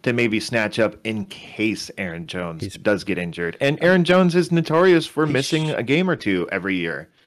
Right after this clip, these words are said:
Speaker 2: I don't have his A D P offhand, but yeah, you're, I kinda think you're right, is A J Dillon should probably be in that of the best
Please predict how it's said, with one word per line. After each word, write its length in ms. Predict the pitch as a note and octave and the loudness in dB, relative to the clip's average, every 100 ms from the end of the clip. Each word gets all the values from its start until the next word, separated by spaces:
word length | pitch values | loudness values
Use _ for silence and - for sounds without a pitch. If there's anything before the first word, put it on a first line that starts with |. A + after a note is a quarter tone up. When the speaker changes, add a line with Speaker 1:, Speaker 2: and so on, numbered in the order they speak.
| _ | _
Speaker 2:
I 120 | - G#2 | -10 -6
don't 200 | A#2 B2+ | -4 -4
have 100 | A2+ | -4
his 100 | G#2+ | -4
A 80 | |
D 80 | A2 | -6
P 160 | A2+ A#2 | -4 -4
offhand, 280 | G2 G2 F#2+ | -4 -6 -6
but 100 | G2+ | -6
yeah, 100 | C3+ | -6
you're, 160 | G#2+ - - | -8 -8 -6
I 120 | C3+ | -6
kinda 340 | - - G3+ | -6 -8 -6
think 200 | F#3 C#3+ | -6 -6
you're 80 | A#2+ | -2
right, 160 | A2 F#2 | -2 -2
is 120 | F#2 | -2
A 80 | G#2 | -4
J 140 | G#2+ | -4
Dillon 240 | A2 G#2+ A2 | -6 -6 -8
should 200 | - F#2+ | -10 -6
probably 280 | G#2 G#2 G2+ | -4 -2 -2
be 240 | G2 G2 E2 | -4 -6 -6
in 160 | F#2 | -8
that 380 | F2+ F2+ F2+ - - _ _ _ _ _ _ _ _ - | -6 -6 -8 -14 -20 _ _ _ _ _ _ _ _ -4
of 260 | G2+ G2 | -4 -4
the 80 | F#2+ | -6
best 520 | G2+ G2 - - - | -2 -4 -4 -14 -16